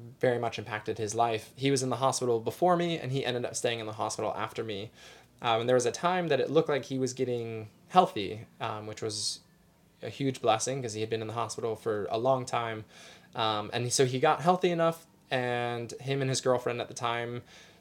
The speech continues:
they loved each other. They knew that they wanted to kinda commit to each other, so they, um, they got married. Um, they had a whole ceremony and everything, but Brandon, he was still sick. Um, he still, like, didn't have his hair back. He was very weak.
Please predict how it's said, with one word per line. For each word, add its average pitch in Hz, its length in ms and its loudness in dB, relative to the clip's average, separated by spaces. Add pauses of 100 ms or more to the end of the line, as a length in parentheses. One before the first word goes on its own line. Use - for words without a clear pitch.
(220)
they 113 240 6
loved 135 280 6
each 139 160 -2
other. 139 240 4
They 117 160 2
knew 131 200 0
that 123 140 -2
they 123 140 2
wanted 120 380 -2
to 110 640 -2 (560)
kinda 131 180 2
commit 151 280 2
to 143 100 0
each 135 100 -2
other, 123 300 4
so 123 220 2
they, 113 600 2 (460)
um, 98 540 -4
they 127 80 2
got 107 180 2
married. 113 400 -2 (240)
Um, 104 240 -6
they 101 80 -4
had 107 120 -4
a 107 40 -2
whole 104 280 -2
ceremony 151 500 -2
and 139 80 -2
everything, 135 440 0
but 120 180 -6
Brandon, 131 360 2 (120)
he 131 160 -4
was 131 220 4
still - 400 4
sick. - 320 0 (420)
Um, 113 240 2
he 113 260 -2 (180)
still, 131 320 6
like, 113 180 0
didn't 131 200 0
have 123 100 -2
his 110 120 -2
hair 123 200 2
back. 120 280 2
He 131 80 0
was 120 140 0
very 135 260 4
weak. 123 380 -2